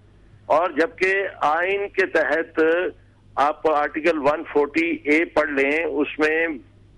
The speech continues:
बहुत वाज़े अल्फाज में लिखा हुआ है कि ये सिस्टम जो है, ये सूबों की जिम्मेदारी है और सूबों ने इसे चलाना है और इसको बहाल रखना है। अब अगर उन्होंने नहीं चलाया तो इसमें मैं समझता हूँ कि वफाक का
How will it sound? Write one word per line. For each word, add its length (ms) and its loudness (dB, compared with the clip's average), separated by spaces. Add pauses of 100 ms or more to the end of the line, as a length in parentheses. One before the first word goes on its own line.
बहुत 320 2
वाज़े 580 0
अल्फाज 360 0
में 160 0
लिखा 260 -2
हुआ 240 2
है 180 0
कि 340 0
ये 60 2
सिस्टम 480 -2
जो 160 0
है, 300 0 (100)
ये 60 -6
सूबों 360 -4
की 160 -8
जिम्मेदारी 580 0
है 340 -4 (340)
और 160 2
सूबों 420 2
ने 220 0
इसे 340 0
चलाना 600 0
है 360 0
और 140 2
इसको 340 0 (560)
बहाल 320 2
रखना 300 -2
है। 120 -4 (400)
अब 260 0
अगर 180 2
उन्होंने 680 2 (640)
नहीं 380 2
चलाया 540 0
तो 180 -2
इसमें 360 0
मैं 180 0
समझता 400 -2
हूँ 140 0
कि 140 -2
वफाक 420 0
का 480 0